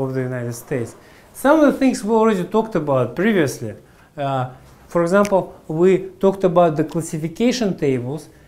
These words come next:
and how we read classification tables, and we establish those step-by-step approach where we need to, uh, start from the top and narrow down based on the content and based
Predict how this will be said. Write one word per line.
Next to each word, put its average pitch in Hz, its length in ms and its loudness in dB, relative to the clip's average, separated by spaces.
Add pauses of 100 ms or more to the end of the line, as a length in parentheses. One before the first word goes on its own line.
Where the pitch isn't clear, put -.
(120)
and 175 160 -2
how 233 260 4
we 208 160 2
read 277 260 4
classification 175 760 -6
tables, 196 380 -2 (260)
and 170 180 2
we 214 140 6
establish 185 640 2 (340)
those 165 340 0 (180)
step-by-step 170 1300 -2
approach 180 600 2
where 151 280 0
we 147 160 -2
need 180 300 0
to, 151 240 -4 (360)
uh, 143 100 0
start 160 340 2
from 147 180 -4
the 131 80 -4
top 254 480 2 (460)
and 160 360 -2
narrow 185 520 4
down 180 520 2 (240)
based 160 340 -2
on 143 100 -4
the 139 80 -2
content 185 760 -4
and 135 260 -10
based 156 360 -2